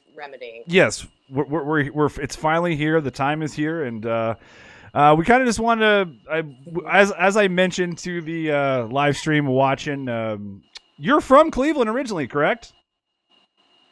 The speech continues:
Speaker 1: Correct,
Speaker 2: Yes.
Speaker 1: yes.
Speaker 2: And you grew up a Browns fan, correct?
Speaker 1: Born in, I was actually born,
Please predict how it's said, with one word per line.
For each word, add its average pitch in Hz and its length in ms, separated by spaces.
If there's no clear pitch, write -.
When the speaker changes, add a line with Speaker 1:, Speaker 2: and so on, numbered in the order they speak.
Speaker 1:
Correct, 160 460
Speaker 2:
Yes. 143 400
Speaker 1:
yes. - 120
Speaker 2:
And 143 160
you 151 100
grew 165 240
up 190 100
a 190 40
Browns 233 380
fan, 131 280
correct? 156 520
Speaker 1:
Born 185 200
in, - 220
I 190 80
was 202 100
actually 226 300
born, 165 400